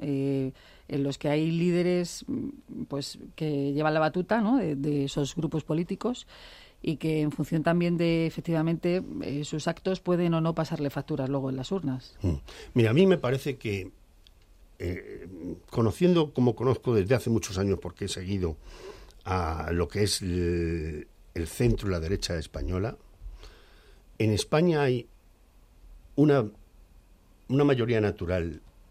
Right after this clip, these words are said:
Speaker 2: mm, de centro-derecha, que es la que representa el Partido Popular, que va desde los lindes del Partido Socialista, desde los lindes
Speaker 1: Mm.
Speaker 2: de la socialdemocracia, hasta la derecha democrática.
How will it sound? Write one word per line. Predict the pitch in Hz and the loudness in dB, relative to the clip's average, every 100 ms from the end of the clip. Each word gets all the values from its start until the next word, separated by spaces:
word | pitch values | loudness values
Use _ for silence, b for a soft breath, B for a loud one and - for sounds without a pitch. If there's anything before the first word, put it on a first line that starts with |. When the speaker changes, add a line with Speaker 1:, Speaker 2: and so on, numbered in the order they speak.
| - | -16
Speaker 2:
mm, | 92 90 85 80 78 73 71 71 71 | -8 -4 -4 -4 -6 -8 -8 -8 -8
de | 73 | -8
centro-derecha, | - 110 95 95 76 98 107 - 147 - - b b - | -2 -2 -2 -4 -2 -2 -4 -4 -6 -10 -20 b b -4
que | - | -2
es | 120 | 0
la | 123 101 | 2 0
que | 104 90 | 0 0
representa | 87 87 - 113 110 | -2 -6 -4 -4 -2
el | 95 | -4
Partido | 90 80 101 | -4 -6 -4
Popular, | 87 90 92 131 - | -4 -2 -2 -2 -4
que | - 208 | -8 -2
va | 104 82 | -2 -2
desde | 80 95 87 92 | -2 -4 -2 -2
los | 92 87 | -2 -2
lindes | 104 151 135 107 | -2 -4 -2 -2
del | 95 87 | -4 -4
Partido | 90 82 113 | -6 -4 -6
Socialista, | 92 98 92 110 139 - - | -6 -8 -10 -10 -10 -12 -14
desde | - 90 85 | -10 -10 -10
los | 82 | -8
lindes | 104 120 90 73 165 | -6 -4 -6 -6 -6
Speaker 1:
Mm. | 135 123 - | -6 -8 -6
Speaker 2:
de | 95 | -4
la | 90 | -4
socialdemocracia, | - 90 87 80 82 - 147 - 82 - - b b b b b - | -6 -8 -6 -4 -4 -4 -4 -4 -8 -10 -18 b b b b b -6
hasta | 143 - - - - - - - - - - | -4 -4 -8 -8 -20 -20 -20 -20 -20 -20 -16
la | 95 92 92 90 | -8 -4 -2 -2
derecha | 90 87 117 107 | -2 -2 -2 0
democrática. | 82 76 - - - | -2 -6 -10 -16 -20